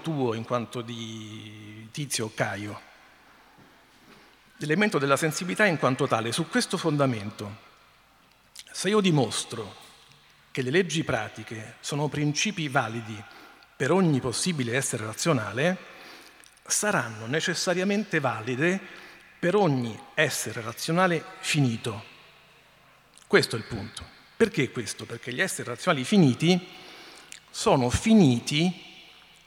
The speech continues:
ciascuno a suo modo. Cioè la sensibilità non è una.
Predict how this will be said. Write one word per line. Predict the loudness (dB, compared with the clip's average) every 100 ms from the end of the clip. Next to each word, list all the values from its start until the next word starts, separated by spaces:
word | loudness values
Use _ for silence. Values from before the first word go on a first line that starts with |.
| _ _
ciascuno | 0 0 0 -4 -2 2 4 2 0
a | -6
suo | -4 -2 0 0 -2
modo. | 0 2 0 -4 -14 -20 -20 -20 _ _ _ _ _ _ _
Cioè | 2
la | 2
sensibilità | 2 0 0 2 4
non | 4 6
è | 6 6
una. | 2 4 4 2 -6